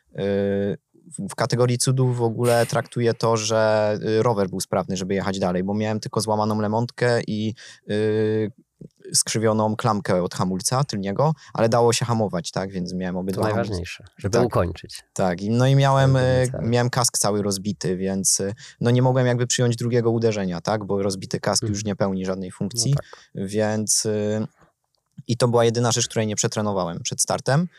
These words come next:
Speaker 1: to znaczy, e, bo przykleiłem sobie, jak wszyscy zawodnicy, batoniki do ramy roweru
Speaker 2: Tak, tak.
Speaker 1: i chciałem to odpakować w trakcie jazdy, a tego nie ćwiczyłem na treningach. No i właśnie jak, e,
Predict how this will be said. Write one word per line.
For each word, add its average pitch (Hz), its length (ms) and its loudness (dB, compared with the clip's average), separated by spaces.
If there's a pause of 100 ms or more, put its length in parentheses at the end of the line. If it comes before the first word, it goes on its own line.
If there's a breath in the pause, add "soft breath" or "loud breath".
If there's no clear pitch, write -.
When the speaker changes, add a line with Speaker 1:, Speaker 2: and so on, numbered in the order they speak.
(180 soft breath)
Speaker 1:
to 113 140 2
znaczy, 110 400 0 (520)
e, 104 760 -4 (220)
bo 101 220 -2
przykleiłem 113 420 2
sobie, 117 120 2
jak 110 80 -2
wszyscy - 220 0
zawodnicy, 107 680 0 (240 loud breath)
batoniki 113 540 0
do 110 120 4
ramy 98 380 0 (100)
roweru 113 460 2
Speaker 2:
Tak, - 180 -6
tak. - 100 -12
Speaker 1:
i - 40 -4
chciałem 123 400 2
to 120 160 0
odpakować 117 680 0
w - 80 -10
trakcie 113 320 -2
jazdy, 95 320 2
a 98 60 -2
tego 117 200 -2
nie 113 100 0
ćwiczyłem 107 420 -4
na 101 80 -4
treningach. 95 520 -2
No 123 100 0
i 135 60 2
właśnie 135 260 0
jak, 120 360 0
e, 120 40 2